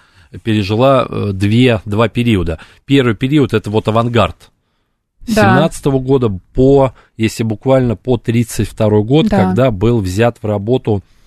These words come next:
Speaker 1: э, по сути, первый, по крайней мере, первый большой проект в, в стиле, как мы его называем, сталинский ампир, это и есть "Дворец Советов". И вот "Дворец Советов", он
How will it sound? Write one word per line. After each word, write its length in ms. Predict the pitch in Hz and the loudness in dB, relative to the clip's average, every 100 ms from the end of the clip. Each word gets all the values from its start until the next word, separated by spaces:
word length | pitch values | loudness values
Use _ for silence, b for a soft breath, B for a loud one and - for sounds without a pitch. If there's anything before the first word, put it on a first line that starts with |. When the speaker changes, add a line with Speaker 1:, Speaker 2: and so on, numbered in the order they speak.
| _ - | _ -6
Speaker 1:
э, 200 | 101 92 | -2 -2
по 140 | 98 107 | 0 -2
сути, 380 | - 131 - 104 | -2 -6 -6 -10
первый, 440 | - 131 117 98 87 | -2 0 2 0 -2
по 140 | 104 | -6
крайней 260 | - 101 104 | -4 -4 -2
мере, 220 | 107 98 | -2 -4
первый 320 | - 110 98 | -4 -4 -4
большой 640 | 95 101 101 - 147 139 - b b - | -4 -4 -4 0 0 0 -6 b b -4
проект 420 | 107 110 107 92 | 0 2 2 -2
в, 360 | - - - - | -10 -20 -14 -14
в 60 | |
стиле, 420 | - - 110 98 90 b b | -6 0 2 0 -2 b b
как 220 | - 92 | -12 -6
мы 80 | 104 | -2
его 140 | 101 | 0
называем, 380 | 101 95 104 98 | 0 0 0 -2
сталинский 560 | 92 - 101 92 - 104 | -4 -4 -4 -4 -6 -6
ампир, 280 | 104 - 139 | -4 0 0
это 140 | 95 104 | 2 0
и 40 | |
есть 160 | 101 87 | 0 0
"Дворец 340 | 92 92 85 | -2 -2 -4
Советов". 480 | - 104 147 165 143 - B B | -4 0 0 0 -4 -8 B B
И 40 | |
вот 120 | 101 | -4
"Дворец 340 | 98 110 107 92 | 0 2 0 -2
Советов", 540 | 110 117 170 135 - | -2 0 0 -2 -4
он 240 | 110 127 | -2 -2